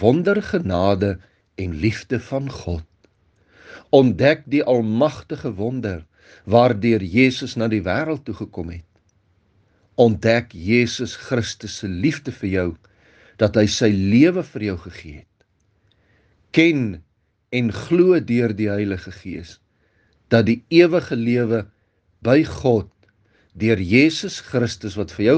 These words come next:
gesterf en opgestaan het, die heel belangrikste en die heel kosbaarste is. Hierdie skat, kosbaarder as alles en almal in hierdie lewe, is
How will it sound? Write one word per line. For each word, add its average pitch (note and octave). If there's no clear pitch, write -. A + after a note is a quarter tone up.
gesterf D3
en D#3+
opgestaan B2+
het, D#2+
die F2+
heel D#3+
belangrikste G#2
en F#2
die F2+
heel G#2
kosbaarste -
is. D#2
Hierdie F3
skat, -
kosbaarder D#3
as C3
alles F3+
en F3+
almal B2+
in A#2+
hierdie B2
lewe, F2+
is F#2